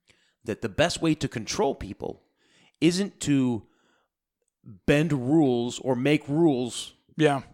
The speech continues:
Speaker 1: that, that make them behave in the manner you want them to. The best way to control people is to
Speaker 2: Influence the way they behave.
Speaker 1: give them a culture
Speaker 2: Yeah.
Speaker 1: that, that makes them act the way you, that you want them to. And then as the culture deepens,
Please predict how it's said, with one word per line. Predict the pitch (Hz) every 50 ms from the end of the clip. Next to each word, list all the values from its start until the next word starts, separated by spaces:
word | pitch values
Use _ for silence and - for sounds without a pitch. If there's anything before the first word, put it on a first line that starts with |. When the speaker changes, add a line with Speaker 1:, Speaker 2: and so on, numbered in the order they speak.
| _ -
Speaker 1:
that, | 139 123 120 117 - -
that | 131 117 113 - _ _ _ _ _ _ _ _ _ _ _ _ _ _ _ -
make | - 135 143 151 147 -
them | 151 139
behave | 123 131 107 - - 190 226 247 175 127 113 104 - -
in | 127 123
the | 110
manner | 107 101 98 101
you | 98 101
want | 92 95 95
them | - 95 92
to. | - 113 131 151 _ - - _ - - _ _ _ - - - - 127
The | - 127
best | 175 233 - -
way | 185
to | 165 147
control | - - - 208 208
people | - 160 - - 135 131 - -
is | - 143 131 - -
to | - - 143 127 120 -
Speaker 2:
Influence | 151 151 135 - 135 151 139 -
the | - 147
way | 147
they | 143
behave. | 139 139 120 - - - - - _ -
Speaker 1:
give | - 202 254 226 185 170
them | 185 175 156 143 -
a | -
culture | 127 - - - - 180 254 320 - - - 110 78 64 - _ _ -
Speaker 2:
Yeah. | 147 143 143 135 127 117 - _ _ _ _ _ _ _ 123 123
Speaker 1:
that, | 143 139 131 - - - 139
that | 135 131 127 120 -
makes | 135 127 127 123 - -
them | 143 127 120 -
act | 117 110 104 - -
the | 120
way | 104 107
you, | 98 101 95 - -
that | - 104 104 104
you | 110 110 107
want | 107 101 -
them | 104 98
to. | - 98 98 95 - - - -
And | - 139 139 135 123
then | 190 226 214 202 196
as | - - 147 151 160 151 143 131 127 123
the | - 135 120
culture | - - - 165 214 240 - 139
deepens, | 117 104 110 104 - 107 113 151 156 - -